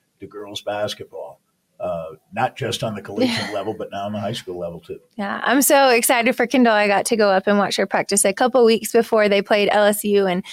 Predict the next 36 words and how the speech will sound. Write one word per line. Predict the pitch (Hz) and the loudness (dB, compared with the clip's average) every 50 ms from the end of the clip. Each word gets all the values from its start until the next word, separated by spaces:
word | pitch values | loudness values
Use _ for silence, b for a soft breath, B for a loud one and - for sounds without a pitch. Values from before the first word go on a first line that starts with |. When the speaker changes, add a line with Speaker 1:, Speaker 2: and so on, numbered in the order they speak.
| B B B B B B B | B B B B B B B
Speaker 2:
L | - 226 233 | 2 4 4
S | 226 226 - - | 4 4 2 2
U's | 226 226 233 | 2 2 2
head | - 247 233 226 | 2 2 0 0
coach | - 233 226 233 226 | 2 2 2 2 2
happened | - 240 214 220 - 226 226 | 2 0 0 0 0 0 0
to | |
be | 233 233 240 | 2 2 2
my | 262 277 294 311 330 294 | 2 2 2 0 0 -2
college | - - 220 190 180 180 185 - - | -2 -2 0 0 0 0 -4 -6 -4
coach, | - 208 180 185 190 - - - | -2 0 0 0 0 -4 -8 -6
Kim | - 233 202 208 | -2 -2 0 0
Mulkey. | 196 190 - - - 226 247 320 381 - B B B B B B | 0 -2 -2 -2 -2 -2 0 0 -2 -4 B B B B B B
Um, | - 226 220 214 208 202 214 - | -2 0 2 2 2 2 2 2
and | - 240 262 254 | 2 2 2 2
so | - 254 233 226 | 4 4 4 6
it | 214 | 4
was | 233 247 - - - | 4 2 0 -4 -6
really | 226 254 262 262 254 294 | -2 2 4 4 2 2
fun | - - 269 240 247 269 | 2 0 2 2 2 2
to, | 254 240 - _ - | 0 -2 -4 _ -4
like, | - 208 - - | -4 -4 -4 -4
sit | - - 240 233 | -2 -2 0 0
back | 240 220 220 220 233 269 | 0 0 -2 -2 -4 -4
and | 226 220 | -2 0
watch | 202 202 - - | -2 -2 -2 -4
on | 233 226 | -4 -4
T | 208 - 277 | -4 -6 -6
V, | 240 240 311 349 339 | -6 -4 -2 -2 -2
and | 285 226 196 | -2 -2 -2
I | 175 180 | -2 -2
was | 175 196 - | -4 -6 -6
like, | - 180 180 - - | -6 -8 -8 -8 -8
"Wow, | 285 359 339 214 | -6 -4 -4 -4
there's | 180 190 196 214 240 - | -4 -6 -8 -10 -8 -6
my, | 254 233 226 226 233 | -6 -4 -4 -4 -6